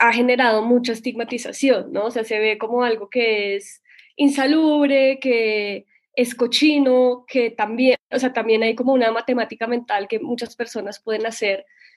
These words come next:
como trabajan con basura, entonces son basura, ¿no? Y, y pues realmente, eh, so-, es una población gigante en Bogotá, eh, según, eh, cifras que igual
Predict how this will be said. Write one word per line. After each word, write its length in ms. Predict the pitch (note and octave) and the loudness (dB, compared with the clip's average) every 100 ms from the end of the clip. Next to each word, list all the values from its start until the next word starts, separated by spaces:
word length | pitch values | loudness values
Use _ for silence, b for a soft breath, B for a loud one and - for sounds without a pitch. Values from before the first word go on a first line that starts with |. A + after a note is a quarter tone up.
| b _ | b _
como 440 | - B3+ B3 G#3 - | 2 6 6 4 2
trabajan 340 | B3+ A#3 A#3+ | 2 2 2
con 160 | B3 B3+ | 2 2
basura, 460 | C4 C4 A3+ G#3 | 0 -2 -2 -2
entonces 640 | B3 B3 A#3 A3 G#3+ G3+ - | -2 -4 -6 -8 -8 -4 2
son 220 | B3 A3+ | 2 2
basura, 560 | - D4 C4 A#3 C#4+ _ | -2 0 0 0 -6 _
¿no? 340 | G3 A3+ F#4 _ _ | -2 0 -4 _ _
Y, 640 | - A#3+ A#3+ B3 A#3+ A3+ - b b b _ C#4+ | -8 -2 0 0 -2 -4 -10 b b b _ 0
y 60 | |
pues 160 | C#4+ C#4 | 2 4
realmente, 800 | C4 A#3 C#4 C#4 C4+ D4 F4 - | 4 4 4 4 2 2 0 0
eh, 320 | B3+ A#3 A3 | 2 4 2
so-, 300 | A3 C4+ B3 | 2 2 2
es 160 | A#3+ B3 | 0 -2
una 120 | A#3+ | -2
población 720 | C4+ C4+ C4 B3 G3+ F#3+ F#3 | -2 -2 -2 -4 -4 -8 -8
gigante 560 | A3 A#3 C4 B3+ A#3+ A#3 | -2 2 2 2 -2 -2
en 140 | B3+ | 0
Bogotá, 640 | A3+ A3 G#3 G3+ D#3+ D#4+ _ _ | -2 -4 -4 -2 -2 -4 _ _
eh, 340 | A#3 G#3+ G#3 | -4 -2 -4
según, 760 | G#3 G#3+ A3 G#3+ G#3 G#3 G#3+ - | -6 -6 -4 -6 -8 -14 -16 -14
eh, 140 | A3+ A3+ | -8 -4
cifras 500 | A3+ C#4 C#4 C4 C4 | 4 4 4 2 2
que 120 | C4+ | -2
igual 420 | A#3+ G#3 F#3+ G3 | -2 -2 -2 -6